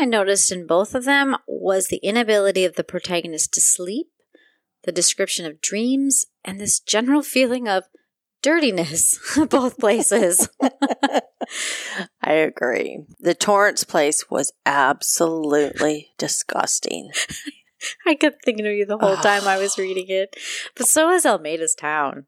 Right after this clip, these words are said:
Speaker 1: really.
Speaker 2: It was.
Speaker 1: And her house with the grape jelly
Speaker 2: <sighs>
Speaker 1: juice and pulp and her smelly period diaper. <laughs> I mean, when I,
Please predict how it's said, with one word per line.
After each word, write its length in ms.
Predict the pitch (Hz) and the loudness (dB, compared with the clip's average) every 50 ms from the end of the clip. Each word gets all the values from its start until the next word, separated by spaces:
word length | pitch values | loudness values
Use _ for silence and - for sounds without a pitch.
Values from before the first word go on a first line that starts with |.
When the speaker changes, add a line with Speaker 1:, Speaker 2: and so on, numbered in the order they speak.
| _ - | _ -4
Speaker 1:
really. 480 | 165 165 160 139 135 143 147 151 160 _ | 0 0 2 2 0 0 -2 -4 -4 _
Speaker 2:
It 140 | - 185 160 | 0 0 2
was. 340 | 151 147 - - - - - _ - | 2 0 -2 -2 -4 -6 -4 _ 0
Speaker 1:
And 140 | 226 262 | 2 2
her 160 | 254 240 240 226 | 2 2 0 0
house 560 | 180 196 190 208 220 214 175 151 151 - - | 0 0 2 2 4 4 2 0 -2 -4 -4
with 140 | 190 196 - | -6 -6 -8
the 80 | 196 175 | -8 -8
grape 340 | - - 185 196 220 - - - | -6 -2 -2 0 0 -2 -2 -2
jelly 240 | - 185 170 175 190 202 | 0 2 2 2 2 0
Speaker 2:
<sighs> 40 | - - | 0 -2
Speaker 1:
juice 300 | 208 214 220 - - 185 | 0 0 2 2 0 -2
and 100 | 175 - _ | -4 -8 _
pulp 380 | - - 175 170 185 220 - - | -2 0 2 2 2 2 0 -4
and 80 | 202 | -6
her 80 | 175 160 | -4 -2
smelly 580 | - - - - - 175 170 165 170 196 208 208 | -2 0 -2 -2 -4 -6 -4 0 0 2 0 0
period 500 | - - - 175 156 165 175 190 196 185 | -4 -4 -2 0 0 2 2 0 0 0
diaper. 600 | 196 190 190 196 - - 202 208 208 214 220 214 - - | 0 0 0 0 -2 0 0 0 2 0 -2 -4 -8 -20
<laughs> 140 | - - - | -20 -8 -2
I 180 | 262 294 302 330 | 0 2 2 4
mean, 420 | 254 269 392 370 349 359 277 320 320 - - - _ _ _ _ _ - - - - - - | 4 4 4 4 4 4 4 2 0 -2 -4 -10 _ _ _ _ _ -16 -14 -14 -14 -6 -2
when 160 | 330 339 311 | 0 2 2
I, 120 | 285 311 | 2 2